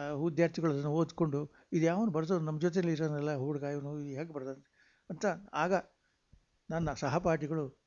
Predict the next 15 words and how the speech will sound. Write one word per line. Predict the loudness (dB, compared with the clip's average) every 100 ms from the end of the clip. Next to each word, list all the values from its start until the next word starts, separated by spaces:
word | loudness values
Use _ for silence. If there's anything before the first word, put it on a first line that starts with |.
| _ 2
"ನಾನೂ | 4 4 2 0
ಪದ್ಯ | -2 -2
ಬರೀತೀನಿ" | -2 -4 -4 -6
ಅಂತ | -6 -8
ರೆಕಗ್ನೈಸ್ | -4 -2 0 0 -2
ಮಾಡಿದರು. | -4 -6 -10 -16 -20 _ _ _ _ _ _ _ _ _ _ _ _ _ -6
ಇದು | -2 4 4 4
ಮೊಟ್ಟ | 0 -2 0
ಮೊದಲು | 2 2 0 0
ನಾನು | -2 -2
ಪ್ರಕಟವಾದ | -4 -4 -2 0 0 -2 -6 -10 _ _ -8
ಕವಿತೆ | -2 -2 -2 -4 -6 _ _ _ _ -6
ಮತ್ತು | -6 -4 -6
ಮೊಟ್ಟ | -6 -4
ಮೊದಲು | -4 -4 -6 -8